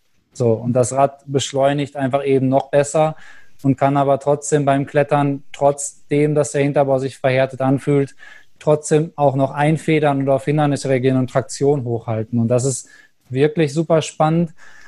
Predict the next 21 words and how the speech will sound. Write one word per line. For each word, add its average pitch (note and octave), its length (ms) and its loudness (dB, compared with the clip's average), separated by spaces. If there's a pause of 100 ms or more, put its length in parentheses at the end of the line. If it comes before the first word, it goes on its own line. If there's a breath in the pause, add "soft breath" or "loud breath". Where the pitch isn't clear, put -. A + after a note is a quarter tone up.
(220 loud breath)
Und C#3+ 160 2
ein D3 460 0
weiterer F3 500 2
sehr F3 340 0
interessanter E3 500 -2
Punkt E3 260 0
ist - 120 -2
ja, F3+ 240 0 (460)
der D3 120 4
Produktentwickler E3+ 1500 0
kann E3 400 2
ja E3 160 2
die D3+ 140 -4
Kinematik D3+ 640 0
immer D3 240 2
nur D3 160 2
auch C#3+ 140 0
auf C#3 160 -8
eine D3 360 2
Kettenblattgröße C3 840 0
optimieren. A2 600 -2